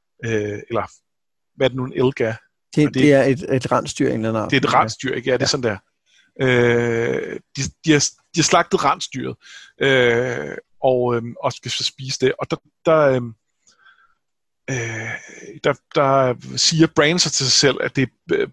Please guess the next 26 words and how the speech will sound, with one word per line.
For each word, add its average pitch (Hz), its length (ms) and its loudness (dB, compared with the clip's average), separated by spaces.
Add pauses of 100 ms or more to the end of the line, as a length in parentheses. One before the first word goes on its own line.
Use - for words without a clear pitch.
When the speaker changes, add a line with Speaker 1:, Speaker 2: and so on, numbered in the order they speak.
(300)
Speaker 1:
"better 156 180 8
to 156 140 0 (120)
go 139 80 6 (100)
hungry 151 340 0
than 135 140 2
to 131 100 -4
feast - 360 -2
upon 139 260 0
a 123 40 0
friend." 120 400 -2 (680)
Og 139 340 6 (560)
han 160 180 2
ender 185 200 4
selvfølgelig 196 400 0
med 170 220 4
at - 80 0
spise, - 480 0 (360)
øh, 123 460 2
rensdyret 160 460 2
alligevel, 135 440 4
og 135 100 -4
både 160 280 6
som, 120 500 0
som 117 200 -2
sig 110 120 -2
selv - 300 4